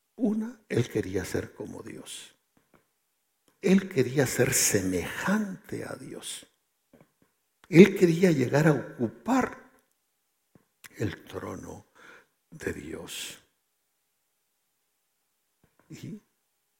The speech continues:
eso lo hizo caer, porque Dios no ha hecho robots ni en el cielo ni en la tierra. Los seres celestiales sirven a Dios por voluntad propia, no están ahí a fuerza.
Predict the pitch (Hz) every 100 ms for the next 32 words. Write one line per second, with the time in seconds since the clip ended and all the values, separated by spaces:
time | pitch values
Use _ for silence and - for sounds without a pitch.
0 | _ _ _ - 101 - 110 101 123 -
1 | 104 - - 107 117 87 - - - _
2 | _ _ _ _ _ _ _ - - -
3 | 85 98 123 - - - - - 110 98
4 | 117 113 104 104 98 - 98 90 90 80
5 | 90 110 - 104 95 85 82 80 - 120
6 | 135 123 90 85 87 98 92 - - -
7 | - - - _ _ _ - 107 - 135
8 | 135 - 131 123 - - 113 117 110 -
9 | 110 117 104 90 98 95 - 104 90 95
10 | 90 92 90 - 101 95 - 95 85 -
11 | - 80 98 101 - 101 101 95 98 -
12 | - - - -